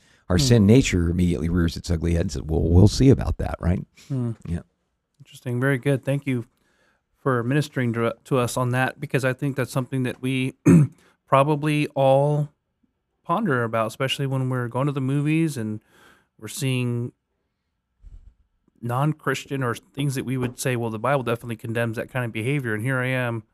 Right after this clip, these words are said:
Speaker 2: paying money to see it. Uh, how should I think about that? So thank you.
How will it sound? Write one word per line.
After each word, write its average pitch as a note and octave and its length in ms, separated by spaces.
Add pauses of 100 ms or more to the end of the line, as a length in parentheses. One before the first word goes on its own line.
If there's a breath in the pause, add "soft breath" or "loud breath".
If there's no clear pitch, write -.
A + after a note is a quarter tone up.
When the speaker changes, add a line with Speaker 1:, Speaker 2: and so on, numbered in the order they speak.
(280)
Speaker 2:
paying C3 280
money C3 260
to A2+ 160
see E3+ 280
it. B2+ 300
Uh, A2 320 (320)
how B2+ 200
should C3+ 200
I C3 40
think E3 200
about A2+ 300
that? - 220
So A2+ 120
thank B2 260
you. G#2+ 220